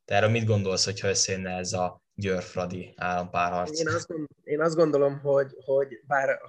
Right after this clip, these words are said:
Speaker 2: azzal teljes mértékben egyetértek, hogy ez egy re-, remek, ö, csemege lenne a magyar szurkolóknak, mint ahogy például ez a román párharc is összejött Romániában. Én azért örültem volna, ha elkerüli egymást a két csapat,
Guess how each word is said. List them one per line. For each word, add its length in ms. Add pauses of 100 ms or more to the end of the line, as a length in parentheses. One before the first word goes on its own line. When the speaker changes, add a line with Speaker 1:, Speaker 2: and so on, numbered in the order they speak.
(160)
Speaker 2:
azzal 280
teljes 240
mértékben 400
egyetértek, 540
hogy 120
ez 160
egy 280
re-, 180
remek, 560
ö, 160 (120)
csemege 400
lenne 340
a 60
magyar 360
szurkolóknak, 800
mint 240
ahogy 200
például 440
ez 100
a 60
román 320
párharc 560
is 160
összejött 580 (320)
Romániában. 960 (760)
Én 200
azért 400
örültem 600
volna, 280
ha 140
elkerüli 520
egymást 420
a 100
két 240
csapat, 480